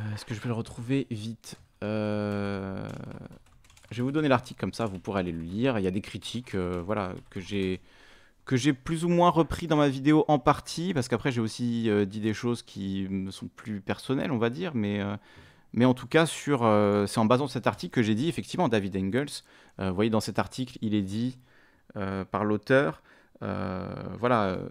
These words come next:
c'est un auteur ayant les compétences nécessaires afin de comparer la République romaine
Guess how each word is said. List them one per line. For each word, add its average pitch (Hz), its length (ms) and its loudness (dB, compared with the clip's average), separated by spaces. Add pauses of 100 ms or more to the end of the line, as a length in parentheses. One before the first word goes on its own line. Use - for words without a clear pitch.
c'est - 180 -6
un 131 80 6
auteur 139 400 6
ayant 131 240 6
les 117 120 4
compétences 156 540 2
nécessaires 127 580 2
afin 113 200 0
de 104 100 2
comparer 123 340 2
la 117 80 4
République 123 400 0
romaine 113 420 4